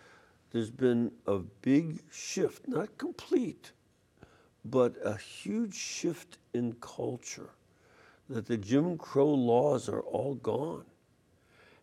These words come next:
And there, there's, there are difficulties, there still is bigotry at times, but it can't be put into law.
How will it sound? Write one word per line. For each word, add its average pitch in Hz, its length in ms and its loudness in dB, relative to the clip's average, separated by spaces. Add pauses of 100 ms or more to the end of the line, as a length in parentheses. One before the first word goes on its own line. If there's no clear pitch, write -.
(200)
And 113 640 4 (180)
there, 113 260 2
there's, 110 400 -2 (720)
there 113 180 -4
are 101 80 -8 (380)
difficulties, 131 720 2
there - 120 -8
still 113 500 -2
is - 220 -12 (400)
bigotry 127 760 2
at 113 140 -4
times, 143 720 0 (800)
but 120 280 0
it 110 200 -8
can't - 480 0
be 120 140 0
put 120 340 -4
into 110 280 -6
law. 95 480 -6